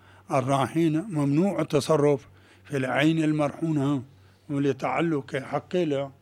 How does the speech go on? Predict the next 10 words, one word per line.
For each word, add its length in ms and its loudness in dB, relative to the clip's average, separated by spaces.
الراهن، 720 -4
حق 260 -4
المرتهن، 560 -4
استغفر 420 -14
الله، 280 -14
حق 280 -6
المرتهن 840 4
بالعين 460 6
المرهونة. 760 2
وقالوا 600 6